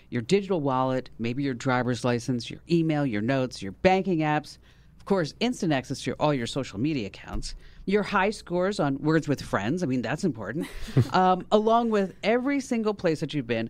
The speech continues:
how long you've been there, plus what about all the malware apps that people are downloading, right? So imagine if a hacker got a hold of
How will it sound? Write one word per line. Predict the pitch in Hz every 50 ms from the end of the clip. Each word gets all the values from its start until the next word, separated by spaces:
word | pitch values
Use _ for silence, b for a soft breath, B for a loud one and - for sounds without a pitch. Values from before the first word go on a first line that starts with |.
| b b b
how | - - 202 226 247 269
long | 277 262 247 214 196
you've | 170 151 127
been | 120 123 117 110
there, | 113 113 113
plus | - - - 208 185 185 180 - -
what | - 160 160 202 269 339
about | 370 302 294 262 247 -
all | - 185 190 196 196
the | 190 196
malware | 185 185 185 185 208 247 302 294 240 170 123 110 -
apps | 104 107 90 - - - -
that | - 123 -
people | - 139 127 110 - 117
are | 110 107
downloading, | 95 107 95 98 95 95 85 76 78 69
right? | 69 117 139 175 226 269 285 277 - b b b b b b b b b b b b b
So | - - - - 262 247 214 151 - - -
imagine | 185 190 208 220 240 254 285 311 302 320 294
if | 240 - 190 -
a | 196 170
hacker | 160 165 156 151 - 170
got | 151 135 147 135 131 131 127 - - -
a | 120
hold | - - - 151 147 135
of | 135 120